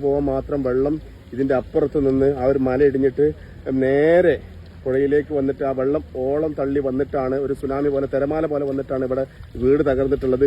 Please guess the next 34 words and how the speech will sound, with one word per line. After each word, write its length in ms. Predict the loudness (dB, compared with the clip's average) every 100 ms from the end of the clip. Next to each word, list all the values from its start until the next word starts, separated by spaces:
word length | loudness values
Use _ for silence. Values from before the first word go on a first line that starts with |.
| 2
വീഡിയോ 220 | 2 2 2
തുടർന്ന് 260 | 2 2 2 2
കാണുക. 240 | 2 0 -2 -10 -14 -14 -14 -16 -16 -18 -10 -10 -6
അപ്പൊ 120 | -4 0 0
നാട്ടിൽ 360 | 0 -2 2
നിന്ന് 120 | 4 4
നമ്മള് 320 | 4 4 4 4 2 -2 -8 -4
അവിടെ 180 | 0 2 2
വെച്ചിട്ട് 280 | 0 -2 0
സങ്കല്പിക്കണ 580 | 0 0 0 -2 -2 -2 0
പോലെ 200 | 2 2 4
അല്ല 200 | 2 2
ട്ടോ 100 | 2
ഇവിടുത്തെ 260 | 0 2 2 4
അവസ്ഥകൾ 400 | 4 4 4 4
ഇവിടെ 160 | 4 2
വരുമ്പോ 200 | 2 2 2
മനസ്സിലാവുന്നത്. 560 | 0 0 0 0 0 -2 -4 -14 -12 -6
നമുക്ക് 300 | -4 -4 -6 -2
കാണാൻ 320 | 0 2 2 2
പറ്റുന്ന, 240 | 2 2 2
നിങ്ങൾ, 140 | 2 2 2
നമ്മളിപ്പോ 260 | 0 2 2
ഈ 20 | 2
ഗംഗാവലി 420 | 2 2 2 2 2
പുഴയുടെ 320 | 4 4 4 4
എതിർവശത്താണുള്ളത്, 800 | 4 4 2 2 2 0 0 -4 -6 -12 -4
നമ്മൾ 160 | 0 2 0
ഓപ്പോസിറ്റ് 400 | 0 0 0 2
സൈഡിലായിട്ട്. 340 | 2 4 2 0
ഞാനിപ്പോ 200 | 2 0
ഇതിന്റെ 220 | 2 -2 0
ഫോ-, 280 | -2 -2 -2
പിന്നെ 240 | -2 0